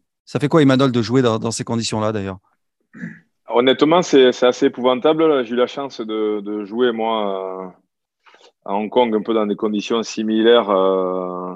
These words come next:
Speaker 2: contre les Lions britanniques, avec les Barbarians britanniques d'ailleurs. Et, euh, ouais, c'est la première fois que je voyais des brumisateurs au bord du terrain où à chaque pause,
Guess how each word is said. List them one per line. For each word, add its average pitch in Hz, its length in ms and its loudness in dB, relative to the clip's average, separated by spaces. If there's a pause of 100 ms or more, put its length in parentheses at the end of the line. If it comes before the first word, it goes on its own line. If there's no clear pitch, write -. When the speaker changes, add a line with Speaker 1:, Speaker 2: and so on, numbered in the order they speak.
(100)
Speaker 2:
contre - 260 -8
les 101 140 4
Lions 123 220 2
britanniques, 120 600 0
avec 98 340 -2
les 98 160 -4
Barbarians 117 360 2
britanniques 113 500 -8
d'ailleurs. 127 440 -2
Et, 98 160 -2
euh, 95 380 -2
ouais, 98 120 -4
c'est 101 140 -8
la - 20 -20
première 107 160 -14
fois 127 100 -6
que 127 60 -8
je 110 60 -16
voyais 107 160 0
des 104 100 -4
brumisateurs 110 640 0
au 113 60 2
bord 107 160 2
du 104 120 -4
terrain 117 340 -4
où 104 60 -2
à 98 40 0
chaque 98 160 -4 (120)
pause, 117 240 2